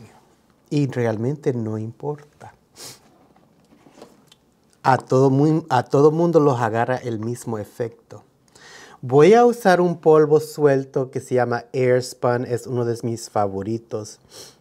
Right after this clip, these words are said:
Y me disculpan, amores, que ando un poquito enfermo y van a haber tiempos donde me voy a tener que sonar la nariz. No es mi culpa, estoy algo enfermo.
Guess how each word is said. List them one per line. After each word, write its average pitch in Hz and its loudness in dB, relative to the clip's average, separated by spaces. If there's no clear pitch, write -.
Y 160 4
me 147 6
disculpan, 175 2
amores, 151 2
que 143 0
ando 139 0
un 147 -6
poquito 170 -6
enfermo 117 -4
y 127 -4
van 120 0
a 123 0
haber 127 -2
tiempos 139 0
donde 117 -4
me 110 -4
voy 110 -4
a 113 -8
tener 120 -6
que 127 -8
sonar 107 -10
la 117 -6
nariz. 120 -12
No 135 2
es 151 2
mi 151 0
culpa, 180 2
estoy 127 -2
algo 117 -4
enfermo. 156 -6